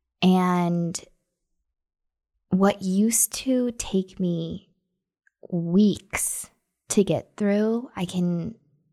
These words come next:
get through in a couple of days now. What used to completely paralyze me with emotion and anxiety maybe holds me up for an hour or two. And I think it's because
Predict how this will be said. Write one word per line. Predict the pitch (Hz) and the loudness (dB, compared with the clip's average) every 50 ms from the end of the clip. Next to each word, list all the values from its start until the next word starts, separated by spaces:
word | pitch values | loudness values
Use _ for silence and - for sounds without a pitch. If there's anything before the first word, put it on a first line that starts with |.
| _ - 185 | _ -4 0
get | - 185 180 180 - | 2 2 2 0 0
through | - 185 175 170 | 0 0 0 0
in | 165 - | 0 -4
a | - | -6
couple | - 170 170 - - 160 | -8 -10 -10 -8 -10 -10
of | - 185 165 | -10 -10 -8
days | 160 143 - - - 180 - - | -6 -6 -4 -6 -6 -8 -8 -6
now. | - 92 - 67 64 - - - - - - - _ _ | -6 -6 -4 -6 -8 -10 -12 -18 -20 -20 -20 -20 _ _
What | 196 190 - - | 0 0 0 0
used | 196 196 196 208 208 - - - - | 0 -2 0 0 0 -2 -4 -4 -4
to | - 214 196 185 180 170 - - - _ _ _ _ _ _ _ _ | -2 0 2 2 2 0 -2 -4 -10 _ _ _ _ _ _ _ _
completely | - - - 196 196 - 208 202 208 - - 196 196 196 185 180 170 - - - - _ _ _ _ _ _ _ _ _ _ _ _ _ _ | -2 2 4 4 4 4 4 2 0 0 0 0 0 0 2 0 -2 -2 -4 -8 -12 _ _ _ _ _ _ _ _ _ _ _ _ _ _
paralyze | - - - 180 185 190 190 190 180 175 175 185 190 190 190 - | -6 -2 2 4 4 6 6 4 4 2 2 2 2 2 2 2
me | 220 220 220 220 220 226 233 | 2 2 2 2 2 0 0
with | - - 185 175 - | 0 0 -2 -2 -2
emotion | 175 165 156 156 156 175 - - 190 185 185 180 180 180 - - | -2 -4 -2 -2 -2 -4 -2 -2 -2 0 0 0 -2 -4 -4 -6
and | - 160 | -6 -6
anxiety | 151 151 156 165 - 151 143 143 147 160 165 175 180 190 196 190 190 - - - - - - - - - - - - - | -6 -6 -6 -4 -2 -2 -2 0 -2 -2 -2 0 0 2 2 2 0 -4 -10 -20 -20 -20 -20 -20 -20 -20 -20 -6 0 4
maybe | 196 196 208 208 | 4 6 6 4
holds | 185 - - 185 180 180 185 | 0 0 -2 -2 -2 -2 -2
me | 175 165 | -2 -2
up | 156 - | -2 -4
for | - - 165 | -6 -8 -8
an | 160 156 - | -8 -6 -4
hour | - 156 156 160 170 165 151 151 - | -2 -2 0 0 0 -2 -2 -4 -4
or | |
two. | - - - - - - - - - - 214 - - | -8 -8 -8 -6 -6 -6 -6 -6 -8 -10 -12 -6 0
And | 196 190 190 | 2 2 4
I | 185 185 | 2 0
think | 180 - 190 185 185 190 190 | 0 0 0 0 0 0 0
it's | 175 180 - - | -2 -2 -4 -4
because | - 180 - - - 175 170 170 175 - - - | -4 -4 -4 -2 -2 -2 0 -2 -4 -6 -8 -10